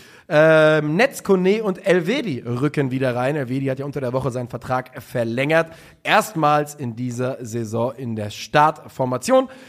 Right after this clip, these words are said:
Bei, äh, R B Leipzig spielt, äh, nach der, nach dem Einsatz unter der Woche in Bern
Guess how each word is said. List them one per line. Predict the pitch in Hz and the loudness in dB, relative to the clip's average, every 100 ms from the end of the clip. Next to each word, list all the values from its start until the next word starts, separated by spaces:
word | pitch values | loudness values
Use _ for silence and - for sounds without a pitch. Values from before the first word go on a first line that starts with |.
| - - - | -20 -20 -4
Bei, | 127 175 208 220 220 | 4 4 6 2 0
äh, | 170 156 160 160 | 0 2 2 0
R | 170 | -2
B | 147 | 0
Leipzig | 143 151 151 143 | 2 2 -2 -8
spielt, | - 139 135 131 | -4 -4 -4 -4
äh, | 160 123 120 120 120 120 | -2 0 2 0 0 0
nach | 117 120 | 0 -2
der, | 117 120 113 113 - | -4 -4 -4 -8 -10
nach | 117 117 | -8 -6
dem | 131 | -8
Einsatz | - 151 151 139 - | -2 0 2 0 -2
unter | 135 | -6
der | 123 | -4
Woche | 120 120 | -4 -4
in | 123 156 117 101 | -6 -6 -6 -2
Bern | 135 135 135 | 2 4 2